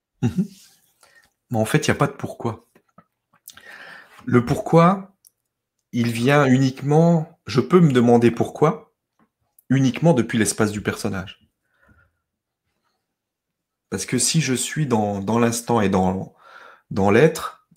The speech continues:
alors il n'y a plus de pourquoi. Parce qu'il n'y a plus de, il n'y a plus d'analyse, il y a juste l'instant tel qu'il est. Et il n'y a plus que ça.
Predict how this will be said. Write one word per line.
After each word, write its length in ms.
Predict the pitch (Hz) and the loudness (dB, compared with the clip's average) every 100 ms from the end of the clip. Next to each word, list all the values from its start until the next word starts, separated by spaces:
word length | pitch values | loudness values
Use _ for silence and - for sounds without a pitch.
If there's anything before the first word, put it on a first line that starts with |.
| - | -2
alors 240 | 110 123 | 2 2
il 40 | 110 | 2
n'y 60 | |
a 40 | 95 | -2
plus 180 | - 113 | -4 -14
de 40 | |
pourquoi. 560 | - - - 87 - _ _ _ _ _ _ _ _ _ _ _ _ _ _ _ _ _ _ _ | -14 -16 -12 -14 -14 _ _ _ _ _ _ _ _ _ _ _ _ _ _ _ _ _ _ _
Parce 200 | 104 95 | -4 -4
qu'il 180 | - 135 | -2 -2
n'y 100 | 117 | -2
a 40 | 104 | -2
plus 240 | - 139 | -6 -6
de, 380 | 120 104 101 95 95 - 85 - - _ _ _ _ | -4 -2 -2 -4 -6 -8 -12 -14 -20 _ _ _ _
il 40 | 98 | -6
n'y 40 | |
a 60 | 98 | -4
plus 140 | 127 | 0
d'analyse, 680 | 113 107 107 120 120 107 - | 2 4 4 2 0 -6 -10
il 80 | 101 | -6
y 60 | 98 | -4
a 40 | |
juste 320 | 104 135 - | -4 -6 -6
l'instant 420 | 113 107 - 131 143 | -6 -4 -6 -8 -6
tel 240 | 107 104 | -6 -6
qu'il 180 | - 98 | -8 -10
est. 200 | - _ _ _ _ _ _ | -12 _ _ _ _ _ _
Et 60 | 101 | -2
il 40 | |
n'y 60 | 104 | -2
a 40 | |
plus 160 | - 120 | -2 -4
que 120 | 123 | -4
ça. 320 | 120 107 - | -4 -8 -12